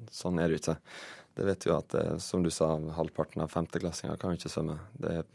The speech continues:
hundre og femti tusen barn i Norge som ikke kan svømme, og det har jo vært sånn så lenge jeg kan huske. Det har alltid vært snakk om vann i basseng og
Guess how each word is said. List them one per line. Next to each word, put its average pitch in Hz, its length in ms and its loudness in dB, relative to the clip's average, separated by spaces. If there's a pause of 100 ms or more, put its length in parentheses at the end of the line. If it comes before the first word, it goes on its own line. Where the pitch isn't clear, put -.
(100)
hundre 85 220 0
og 80 60 -4
femti 82 240 -4
tusen 85 280 -2
barn 82 180 4
i 80 40 0
Norge 82 240 2
som 80 140 -2
ikke - 160 -8
kan 82 140 0
svømme, 92 420 0
og 110 140 2 (1900)
det - 80 0
har 82 120 2
jo 71 80 2
vært - 160 0
sånn 78 480 -4 (120)
så - 140 -2
lenge 85 200 6
jeg 85 80 2
kan 85 100 2
huske. 82 240 2
Det 123 60 4
har 117 100 4
alltid 95 280 2
vært 98 120 0
snakk - 280 -2
om 82 120 2
vann 82 280 2
i 80 40 -2
basseng 78 720 -2
og 80 160 -6